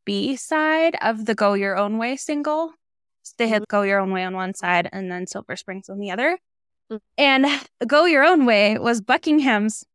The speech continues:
Speaker 1: song about Nix. So it's like this little breakup record. <laughs> It's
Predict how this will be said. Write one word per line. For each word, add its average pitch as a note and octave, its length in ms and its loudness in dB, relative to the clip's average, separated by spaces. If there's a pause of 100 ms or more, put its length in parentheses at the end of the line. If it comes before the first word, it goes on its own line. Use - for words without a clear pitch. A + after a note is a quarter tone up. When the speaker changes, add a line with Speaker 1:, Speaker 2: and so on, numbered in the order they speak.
Speaker 1:
song F3 400 -2
about G3+ 240 2
Nix. - 600 -2
So - 200 -2
it's E4+ 100 -6
like G#4+ 120 2
this - 160 0
little A4+ 260 2
breakup C4+ 480 2 (200)
record. G4 460 2 (240)
<laughs> F#3+ 300 -2 (260)
It's F#4 160 -2